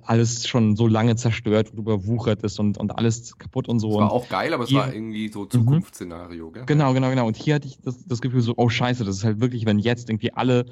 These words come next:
Speaker 1: schlagartig tot umkippen würden, so sähe das dann aus. Das ist wirklich krass. Und das eine andere, äh, Sache mit dem Rumlaufen, ähm, das fehlt mir tatsächlich ein bisschen von, von Destiny. Bei Destiny setzt man sich auf ein cooles Schwebebike und, äh,
Speaker 2: Mhm.
Speaker 1: fliegt über den Planeten.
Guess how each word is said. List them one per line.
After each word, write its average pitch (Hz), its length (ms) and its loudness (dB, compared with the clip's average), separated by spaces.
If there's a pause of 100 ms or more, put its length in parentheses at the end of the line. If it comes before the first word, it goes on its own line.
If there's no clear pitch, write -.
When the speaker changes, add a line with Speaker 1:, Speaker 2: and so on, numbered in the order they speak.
(220)
Speaker 1:
schlagartig 107 720 -2
tot 127 220 -8
umkippen 113 420 0
würden, 98 340 0 (240)
so 113 280 4
sähe 101 260 4
das 95 160 0
dann 92 160 0
aus. 87 300 -2
Das 92 80 -6
ist 92 160 -6
wirklich 95 260 -2
krass. 85 280 -2 (260)
Und 107 140 4
das - 280 -2
eine 127 300 2
andere, 156 300 2
äh, 127 220 -2
Sache 135 220 0
mit 131 140 4
dem 123 100 2
Rumlaufen, 120 640 2 (340)
ähm, 95 360 4 (240)
das 95 200 -2
fehlt 117 280 0
mir 127 80 0
tatsächlich 107 380 0
ein 98 140 0
bisschen 101 240 0
von, 92 260 2 (220)
von 98 140 4
Destiny. 135 440 2
Bei 107 160 0
Destiny 101 380 2
setzt 98 220 0
man 101 80 2
sich 98 160 0
auf 101 100 -6
ein 98 400 2 (180)
cooles 107 360 0
Schwebebike 113 720 0
und, 95 300 -4
äh, 92 160 4
Speaker 2:
Mhm. - 100 -2
Speaker 1:
fliegt 104 260 0
über - 100 -12
den 101 100 -6
Planeten. 104 520 2